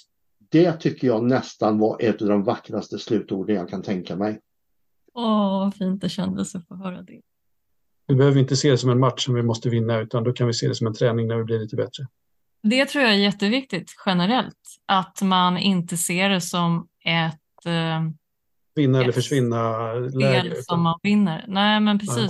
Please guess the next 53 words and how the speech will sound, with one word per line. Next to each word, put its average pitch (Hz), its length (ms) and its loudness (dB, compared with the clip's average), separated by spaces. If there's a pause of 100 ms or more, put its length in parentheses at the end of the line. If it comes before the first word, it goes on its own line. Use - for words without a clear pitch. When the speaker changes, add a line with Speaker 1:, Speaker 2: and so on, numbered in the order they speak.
Speaker 3:
Nej. - 120 -20
Speaker 2:
utan 185 200 -2
det 190 140 2
är 190 100 4
någonting 180 380 0
som 170 140 -8
man 165 120 0
kontinuerligt 170 1000 -2 (1000)
Speaker 3:
Det 160 100 2
jag 156 180 6
för 160 80 -4
egen 170 320 2
del 131 180 4
behöver 117 260 0
göra 110 300 0
var 117 140 -2
ju 113 200 -6
synliggöra 120 1080 2
resultaten 104 640 -8
och 104 80 -8
synliggöra 123 800 2
innehållet 110 500 -8
ännu 107 240 -6
mycket 110 280 -12
mera 127 320 0
för - 140 -10
att 113 60 -2
ha 117 120 4
det 107 60 -2
som 107 200 -10
underlag 117 440 -2
för 131 80 -14
kommunikationen. 117 680 -10 (600)
Speaker 1:
På 196 100 2
F 185 200 4
S - 100 -2
O 196 40 4
Tools 202 500 -4
finns 151 220 -2
det 156 80 -4
lite 147 160 -10
grann 139 260 2
mer 127 180 6
att 123 80 6
läsa. 139 480 2
Det 147 120 0
finns 160 260 2
en 135 160 4
artikel 135 680 0
som 135 180 2
är 127 60 2
publicerad 123 720 2
om 123 320 2